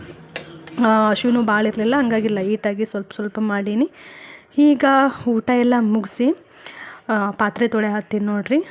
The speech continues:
ಸ್ನ್ಯಾಕ್ಸ್ ಮಾಡಿದ್ದು ಅದೆಲ್ಲ ಹಂಗೆ ಇಟ್ಟಿದ್ದೆ, ನಾನು ತೊಳ್ದಿರ್ಲಿಲ್ಲ. ಇನ್ನೊಂದು ಏನಂದ್ರೆ ನಾನು ಒಂದೇ ಸಲ ಗೂಡು ಹಾಕೋದಿಲ್ಲ, ಅವಾಗಿಂದ ಅವಾಗಲೇ ತೊಳ್ಕೊಂಬಿಡ್ತೀನಿ.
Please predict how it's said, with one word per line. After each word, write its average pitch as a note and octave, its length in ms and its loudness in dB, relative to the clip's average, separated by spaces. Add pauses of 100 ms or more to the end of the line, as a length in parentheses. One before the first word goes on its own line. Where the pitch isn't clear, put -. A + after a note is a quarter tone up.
ಸ್ನ್ಯಾಕ್ಸ್ A3+ 460 -4
ಮಾಡಿದ್ದು A3 300 -2
ಅದೆಲ್ಲ G#3 320 -2
ಹಂಗೆ G#3 300 -2
ಇಟ್ಟಿದ್ದೆ, G#3+ 340 -4
ನಾನು G3 220 -4
ತೊಳ್ದಿರ್ಲಿಲ್ಲ. G3+ 640 -4 (600)
ಇನ್ನೊಂದು D4+ 320 6
ಏನಂದ್ರೆ C#4+ 400 4
ನಾನು B3+ 260 2 (500)
ಒಂದೇ G#3+ 340 4
ಸಲ C4 180 2
ಗೂಡು A#3 300 2
ಹಾಕೋದಿಲ್ಲ, G#3 460 0 (600)
ಅವಾಗಿಂದ A3+ 360 4
ಅವಾಗಲೇ A3+ 340 4
ತೊಳ್ಕೊಂಬಿಡ್ತೀನಿ. A3 920 0